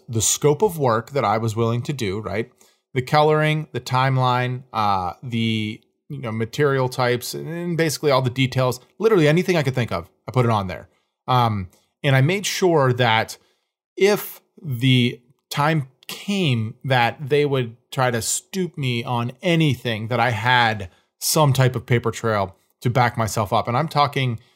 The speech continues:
you know, uh, I, I think I've said this in the past on the show, that if a client is, wants to move over to text messaging for communications, you need to be super careful with that, especially if your phone's clearing texts after a time frame.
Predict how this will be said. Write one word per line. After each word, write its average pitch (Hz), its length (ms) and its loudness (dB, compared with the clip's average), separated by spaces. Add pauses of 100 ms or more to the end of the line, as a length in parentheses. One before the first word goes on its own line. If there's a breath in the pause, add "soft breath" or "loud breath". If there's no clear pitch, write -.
(380 soft breath)
you 135 100 -2
know, 104 220 0
uh, 139 540 -6
I, 131 380 2
I 143 40 4
think 170 160 2
I've 139 100 2
said 147 140 2
this 135 160 2
in 127 60 0
the 113 60 0
past 120 320 0
on 120 60 -6
the 110 80 -6
show, 127 280 2
that 120 160 2
if 117 120 0
a 131 80 0
client 160 440 0
is, 127 160 0
wants 131 260 0
to 147 80 -2
move 135 220 4
over 123 240 2
to 127 120 -10
text - 320 -4
messaging 135 460 -4
for 120 100 -14
communications, 127 800 -2 (360 soft breath)
you 139 160 6
need 139 260 6
to 139 80 2
be 117 360 0 (180)
super 131 360 0
careful 110 380 0
with 98 160 -8
that, 101 200 0
especially 131 420 -2
if 131 80 -2
your 123 80 -2
phone's 113 320 -4
clearing 127 420 0
texts - 480 -2 (100)
after 101 360 -2
a 87 60 -8
time 104 360 -4
frame. 82 320 -12